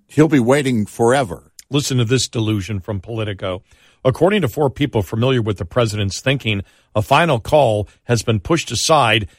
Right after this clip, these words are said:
Speaker 2: as real-world events intervene. His cloak and dagger trip to Kyiv over the holiday weekend took meticulous planning, and the positive reaction to it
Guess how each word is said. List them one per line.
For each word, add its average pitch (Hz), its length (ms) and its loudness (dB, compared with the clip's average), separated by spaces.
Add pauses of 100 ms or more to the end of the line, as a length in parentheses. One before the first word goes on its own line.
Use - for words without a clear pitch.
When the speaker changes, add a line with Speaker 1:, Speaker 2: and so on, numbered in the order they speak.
(140)
Speaker 2:
as 113 280 2
real-world 156 760 0
events 131 400 0
intervene. 110 800 -2 (300)
His 123 260 0
cloak 131 380 -2
and 117 120 0
dagger 113 360 2
trip - 300 -4
to 95 100 -10
Kyiv 113 400 -4
over 107 200 -2
the 101 220 -6 (220)
holiday 127 400 0
weekend 104 500 -2
took - 240 -6
meticulous 120 580 -4
planning, 123 540 -2 (300)
and 127 120 4
the 123 80 4
positive 180 600 -2
reaction 143 500 0
to 135 220 -2
it - 120 0